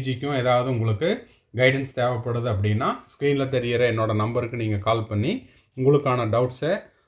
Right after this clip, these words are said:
through paid service-ல கேட்டு தெரிந்து கொள்ளலாம். மறுபடியும் ஒரு டைம் வேணாலும் என்னுடைய நம்பரை நான் இங்க எழுதிடுறேன். ரெண்டாயிரத்தி இருபத்தி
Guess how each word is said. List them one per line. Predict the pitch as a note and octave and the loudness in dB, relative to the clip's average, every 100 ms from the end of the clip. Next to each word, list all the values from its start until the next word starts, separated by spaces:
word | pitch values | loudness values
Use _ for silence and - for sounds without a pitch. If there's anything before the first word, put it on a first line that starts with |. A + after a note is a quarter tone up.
| _ - | _ -4
through | C3 C3 | -2 2
paid | C3 C3+ C3+ | 2 2 0
service-ல | B2 A#2 G#2+ C3 E3 - | 0 0 -2 -2 -2 2
கேட்டு | A#2 B2+ B2 | 0 0 -4
தெரிந்து | A2 A2+ G#2+ | -2 0 0
கொள்ளலாம். | G2+ G2 G#2 E3+ - - _ _ _ - | 4 4 4 0 -4 -18 _ _ _ -6
மறுபடியும் | B2+ C#3+ C#3+ C3+ | 2 4 4 4
ஒரு | A#2 B2 | 2 0
டைம் | B2 B2+ | -2 0
வேணாலும் | A2+ A2 C3+ F#3 | 0 0 2 2
என்னுடைய | A#2+ G#2+ G#2 | 2 2 2
நம்பரை | G#2+ A2+ A2+ | 2 0 2
நான் | G#2 G2+ | 2 4
இங்க | G2+ | 4
எழுதிடுறேன். | G#2 A2 G2+ A2+ F#3 - _ _ _ _ _ _ _ _ _ _ - | 2 2 0 -2 -4 -10 _ _ _ _ _ _ _ _ _ _ -2
ரெண்டாயிரத்தி | B2+ C#3+ D#3 D#3 D3+ E3 E3 B2 | 2 6 8 6 4 0 0 0
இருபத்தி | C3 D3+ D#3 | 2 4 4